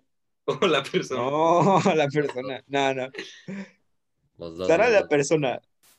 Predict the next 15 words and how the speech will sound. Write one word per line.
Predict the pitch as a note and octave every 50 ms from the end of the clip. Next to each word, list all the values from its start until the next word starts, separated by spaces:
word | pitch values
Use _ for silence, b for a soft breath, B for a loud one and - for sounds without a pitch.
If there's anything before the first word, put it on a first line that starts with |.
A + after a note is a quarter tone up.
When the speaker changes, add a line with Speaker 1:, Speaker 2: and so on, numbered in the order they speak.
| _ _
Speaker 2:
¿está | - C#3+ C#3 C#3+ - C#3+ C#3+ D#3 D#3+ D#3 -
sobrevalorada | D3+ - D3 D#3 F3 F3 F3+ F3+ F3+ F3+ F3+ F3+ F#3 G#3 - - _ _
o | _ B2+ B2 B2 A#2+ A#2 A2+ A2+ A2 A2 A2 A2 - _ _ _ _ _ _ _ _ _ _ _ _ _ _
Speaker 1:
Bien | A#2+ B2 D#3
valorada. | F3+ F#3+ D#3+ G#2 F#2 G2+ A#2 A#2+ -
Speaker 2:
cuál | C3+ D3+
es | F#3 G3 - - - _ _
lo | - D3+ F3
opuesto | - - D3+ D3+ D3+ D3+ - E3+ D#3+
de | C#3+ C3 A#2+ A2+ A2 A2 G#2+ G#2+ G#2 - - B2
sobrevalorado? | - A#2+ A2 A2 G#2+ G#2 G2 G2+ G2 F#2+ F#2+ F2+ G2 G2+ _ _ _ _ _ _ _ _ _
Speaker 1:
Infravalorado. | G#2 G2 - G2+ F#2+ F#2+ F#2 F#2 F#2 F2+ F#2+ F#2 F#2 G2 _ _ _ _ _ _ _ _ _
Speaker 2:
Ah, | - - F2+
ok. | - - F2 F2+
Speaker 3:
Infravalorada. | F2 F2 E2+ E2+ E2+ E2 E2 E2 E2 D#2+ E2+ F2+ G2 A#2 B2+ C3+ -